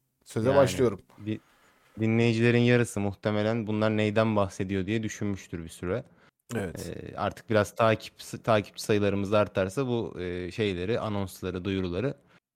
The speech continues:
Speaker 2: e, onlar da takip edebilirler diyelim.
Speaker 1: Aynen öyle. Aynen öyle. Bizi din-, di-, işin enteresan tarafı dinleyen çok ama, e, bu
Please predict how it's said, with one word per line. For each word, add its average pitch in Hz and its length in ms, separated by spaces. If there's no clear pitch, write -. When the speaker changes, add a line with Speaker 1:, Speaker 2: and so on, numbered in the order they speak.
Speaker 2:
e, 90 160
onlar 98 300
da 98 80
takip 92 360
edebilirler 101 600
diyelim. 85 180
Speaker 1:
Aynen 113 380
öyle. 95 280
Aynen 107 480
öyle. 87 220
Bizi 131 240
din-, 131 240
di-, 127 160
işin 226 280
enteresan 240 560
tarafı 254 340
dinleyen 175 380
çok - 380
ama, 214 360
e, - 40
bu 170 360